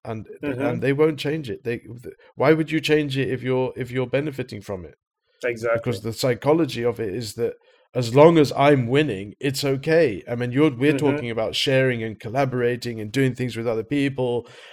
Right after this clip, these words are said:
Speaker 1: and the musicians that are their own record producers and are con-, uh, have ownership of all of their works, et cetera, et cetera,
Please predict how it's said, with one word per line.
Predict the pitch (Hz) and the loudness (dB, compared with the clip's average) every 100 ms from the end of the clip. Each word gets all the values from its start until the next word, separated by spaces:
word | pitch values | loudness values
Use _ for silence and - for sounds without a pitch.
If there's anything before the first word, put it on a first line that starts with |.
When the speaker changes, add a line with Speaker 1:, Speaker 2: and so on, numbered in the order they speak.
| - | -4
Speaker 1:
and | 123 120 110 - - _ | 0 0 -2 -10 -20 _
the | 123 120 117 | 6 8 6
musicians | 117 123 127 110 143 123 123 117 98 | 4 4 6 6 2 4 0 -2 -6
that | 110 120 - | 0 -2 0
are | 117 113 - _ - - - 123 | -2 -2 -4 _ -20 -20 -20 -10
their | 120 123 117 | 2 2 2
own | 127 135 127 117 117 - _ 160 - | 2 4 2 -2 -12 -18 _ -20 -10
record | 135 120 123 113 | -2 -2 -2 -6
producers | 120 107 120 107 120 113 98 | -6 -6 -4 -4 -4 -6 -6
and | 104 | -6
are | 101 | -8
con-, | - 113 - | -8 -10 -8
uh, | 107 - 78 - | -12 -12 -14 -16
have | 104 117 101 | -8 -6 -2
ownership | 131 117 110 120 117 | -2 -2 -4 -4 -4
of | 98 | -6
all | 98 123 | -4 -2
of | 117 107 | -4 -2
their | 110 | -2
works, | 107 113 95 92 | 0 -2 -2 -10
et | |
cetera, | 85 - 98 | -10 -8 -8
et | 85 | -4
cetera, | 151 135 98 82 | -2 -2 -4 -8